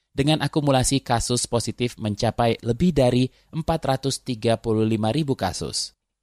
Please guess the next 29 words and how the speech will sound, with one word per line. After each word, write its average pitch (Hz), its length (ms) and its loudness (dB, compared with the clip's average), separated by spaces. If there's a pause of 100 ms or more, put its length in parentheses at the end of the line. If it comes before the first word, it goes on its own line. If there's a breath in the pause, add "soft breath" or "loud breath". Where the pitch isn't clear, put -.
(420)
Beralih 147 320 2
ke 170 80 4
informasi 175 480 4
hukum, 190 320 4
Saudara, 160 400 4
kasus 202 480 2
tragedi 180 480 2
Semanggi 175 480 2
Satu 185 400 2
dan 160 320 2
Dua 156 320 2
menjadi 131 400 2
agenda 127 400 2
penting 135 400 0
negara 113 400 2
yang 135 320 2
harus 151 400 0
diselesaikan. 123 880 2 (400)
Ini 165 160 2
disampaikan 180 560 2
Ketua 160 320 4
Komisi 143 400 2
Kejaksaan 135 720 0
atau 127 160 -4
Komjak, 151 560 0
Barita 147 640 0
Simanjuntak, 143 640 0 (400)
menyikapi 147 480 2
hasil 135 320 2